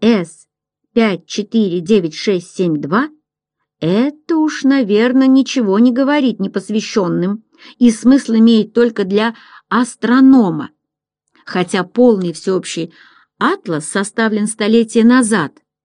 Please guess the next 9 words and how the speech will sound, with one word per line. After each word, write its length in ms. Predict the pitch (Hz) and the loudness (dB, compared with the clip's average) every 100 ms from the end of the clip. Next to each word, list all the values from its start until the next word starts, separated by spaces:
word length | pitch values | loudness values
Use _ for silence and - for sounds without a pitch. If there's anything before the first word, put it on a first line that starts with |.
| _ | _
о 120 | 175 | -4
нем 160 | 208 208 | 0 0
знают 420 | 175 214 214 185 | 0 -2 -2 -4
лишь 220 | 190 185 | -6 -6
несколько 500 | 202 220 220 196 185 | -2 -2 -2 -8 -8
тысяч 440 | 185 214 208 180 - | -6 -4 -4 -6 -10
специалистов. 960 | - 208 - 220 240 208 - 120 - _ _ _ _ - - - | -8 -8 -4 0 0 -2 -6 -14 -16 _ _ _ _ -20 -20 -4
И 80 | 269 | 2
если 680 | 262 269 294 - 247 254 | 4 4 2 2 2 2